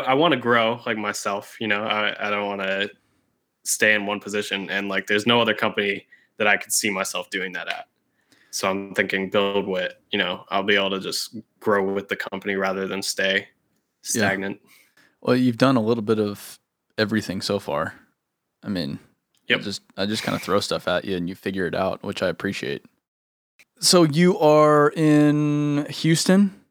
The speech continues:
Speaker 2: and you live in our
Speaker 1: Mm-hmm.
Speaker 2: Houston satellite office, which is your parents' house?
Speaker 1: Yep. Yep. This is the fulfillment center and
Speaker 2: <laughs>
Speaker 1: two offices. <laughs>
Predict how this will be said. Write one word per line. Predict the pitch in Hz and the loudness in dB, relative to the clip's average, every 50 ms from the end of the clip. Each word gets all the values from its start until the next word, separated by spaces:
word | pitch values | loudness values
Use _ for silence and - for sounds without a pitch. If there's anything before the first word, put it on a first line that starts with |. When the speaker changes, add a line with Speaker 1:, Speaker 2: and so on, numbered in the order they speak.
| _ _ _ _ _ _ _ _ _ _ _ _ _ _ _ _ _ _ _ - | _ _ _ _ _ _ _ _ _ _ _ _ _ _ _ _ _ _ _ 0
Speaker 2:
and | 127 120 123 | 4 6 8
you | 123 123 120 | 8 8 8
live | 127 131 127 123 | 8 6 6 6
in | 127 123 | 4 4
our | 117 117 117 113 113 | 4 4 4 4 4
Speaker 1:
Mm-hmm. | 110 110 143 | 4 2 0
Speaker 2:
Houston | 147 - - 139 123 - - 127 120 | -2 0 2 2 2 4 2 2 2
satellite | 113 - 120 120 117 113 113 107 | 4 4 4 4 4 4 4 6
office, | 107 104 107 - - 139 143 - - - - _ _ _ _ | 6 4 4 2 -2 -4 -4 -6 -10 -12 -16 _ _ _ _
which | 123 117 - 120 | -10 -6 -4 -2
is | 113 104 104 | -2 -2 -2
your | 104 107 104 104 104 101 | -2 0 0 0 -2 -4
parents' | - - - 110 107 107 - | -4 -4 -2 -2 -2 -2 0
house? | - 110 127 127 113 - | 0 0 0 -2 -4 -8
Speaker 1:
Yep. | - - - _ _ - - _ _ _ _ _ _ _ _ _ _ - - - - - - - | -8 -10 -12 _ _ -20 -20 _ _ _ _ _ _ _ _ _ _ -20 -20 -18 -18 -14 -4 0
Yep. | 117 110 113 151 196 - - - - 117 113 - | 2 4 4 4 2 0 -6 -10 -12 -12 -6 -4
This | 117 110 110 | -4 -4 -4
is | 117 110 | -2 2
the | 110 107 104 | 2 2 2
fulfillment | - 110 104 - 123 127 139 147 - - | 0 -4 0 2 2 4 4 2 0 0
center | - - 156 156 160 165 165 165 | -2 0 0 2 2 2 2 2
and | - 113 113 110 107 110 107 107 110 110 110 - - - | 2 0 0 0 0 0 0 0 0 -2 -2 -4 -8 -4
Speaker 2:
<laughs> | - | 0
Speaker 1:
two | - 143 135 | 2 4 4
offices. | 117 135 147 - - - 101 92 117 - - - - | 4 4 2 0 -2 -2 -2 -2 -2 -4 -4 -4 -4
<laughs> | - - - - | -4 -4 -4 -4